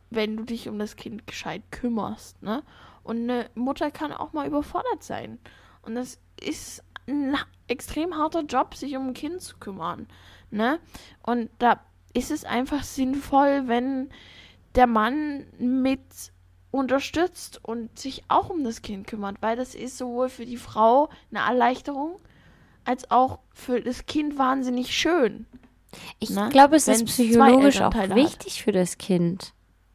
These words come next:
Speaker 2: Also,
Speaker 1: Na klar,
Speaker 2: ich glaube,
Speaker 1: logisch.
Speaker 2: vor allem bei Mädchen, also ist jetzt vielleicht blöd und ein Klischee, ne? Aber vor allem für Mädchen ist es, glaube ich, schon wichtig, dass der Vater sich auch dran beteiligt und dass man eben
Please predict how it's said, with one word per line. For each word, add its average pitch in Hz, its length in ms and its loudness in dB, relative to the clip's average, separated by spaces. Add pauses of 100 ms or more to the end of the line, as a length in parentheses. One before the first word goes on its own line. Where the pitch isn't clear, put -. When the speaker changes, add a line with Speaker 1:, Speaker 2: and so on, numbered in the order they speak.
(1040)
Speaker 2:
Also, 196 360 6
Speaker 1:
Na 269 80 -2
klar, 294 320 -4 (120)
Speaker 2:
ich - 160 0
glaube, 233 300 10
Speaker 1:
logisch. 285 120 8
Speaker 2:
vor - 180 4
allem 220 240 10
bei 196 140 10
Mädchen, 196 600 6
also 170 220 2
ist 180 80 2
jetzt - 100 -10
vielleicht 180 300 4
blöd 185 320 8
und 170 200 4
ein 175 40 4
Klischee, 185 520 4
ne? 175 280 4 (580)
Aber 196 440 8
vor - 180 6
allem 220 240 6
für 233 120 2
Mädchen 214 460 4
ist 208 140 4
es, 214 120 0
glaube 196 280 4
ich, 190 80 2
schon 208 360 4
wichtig, 202 400 4
dass 185 200 2
der 180 140 0
Vater 208 360 0
sich 196 300 -4
auch 196 220 4
dran 202 280 4
beteiligt 196 720 2 (600)
und 196 240 6
dass 202 200 8
man 214 240 6
eben 214 580 6